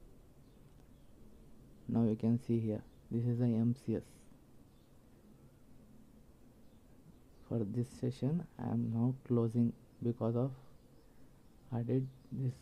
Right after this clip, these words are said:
video for the pot making process, means whatever the stock will be created na, for that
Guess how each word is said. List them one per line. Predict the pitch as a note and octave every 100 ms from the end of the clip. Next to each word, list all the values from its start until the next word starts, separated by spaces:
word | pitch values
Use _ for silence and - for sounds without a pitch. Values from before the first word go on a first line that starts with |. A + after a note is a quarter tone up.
| -
video | A2+ A#2+ B2 D3 - - - -
for | B2
the | A#2+ C#3+ - - -
pot | A#2 B2+ C3 -
making | A#2+ A2 - A2
process, | - - - A#2 - - - -
means | C3+ C3+ - - - - - - - - - - - - - - - - - - - -
whatever | A#2+ A#2+ A#2+
the | A#2
stock | - - B2 C3
will | B2
be | A#2+
created | B2 - A#2 G#2+ A2+
na, | G#2 E3 - - - - -
for | A#2
that | A2+ A2